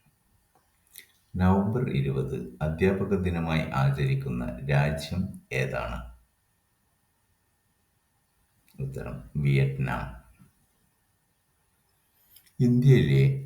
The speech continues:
ആദ്യ വനിതാ അധ്യാപിക എന്നറിയപ്പെടുന്നത് ആരാണ്?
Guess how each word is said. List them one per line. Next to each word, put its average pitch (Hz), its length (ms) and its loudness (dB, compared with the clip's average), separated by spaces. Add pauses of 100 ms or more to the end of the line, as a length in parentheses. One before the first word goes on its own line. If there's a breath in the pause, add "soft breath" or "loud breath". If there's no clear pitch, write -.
(120)
ആദ്യ 101 360 -2
വനിതാ 98 500 0 (180)
അധ്യാപിക 80 580 -4 (280)
എന്നറിയപ്പെടുന്നത് 67 1000 -2 (420)
ആരാണ്? 80 500 -2